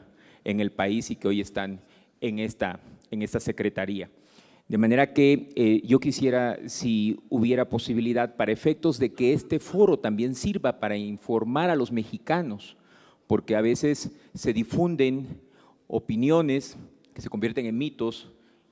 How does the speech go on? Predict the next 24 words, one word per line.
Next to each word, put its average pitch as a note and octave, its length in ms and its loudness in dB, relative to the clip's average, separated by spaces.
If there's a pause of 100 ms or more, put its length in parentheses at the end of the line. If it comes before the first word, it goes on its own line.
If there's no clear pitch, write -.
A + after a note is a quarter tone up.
(160)
y C3 120 -2
que C#3 200 0
no F#3 160 0
abonan F3 400 -4
mucho D#3+ 460 0
a A#2+ 40 0
una C#3 260 -2
causa D3+ 420 0
que B2 80 -10
debe C3+ 180 0
ser D3+ 220 -4
común, B2 560 0 (340)
como A#2 240 -2
es B2+ 140 -6
esta, A#2 280 -4
la G2+ 140 -6
de G2 120 -8
cultura. A2 540 -4 (600)
Eh, G#2 500 -2 (680)
eh, - 240 -18
desde A2+ 440 -2
su - 140 -8
perspectiva, A2 640 -6 (640)
¿qué C3 640 2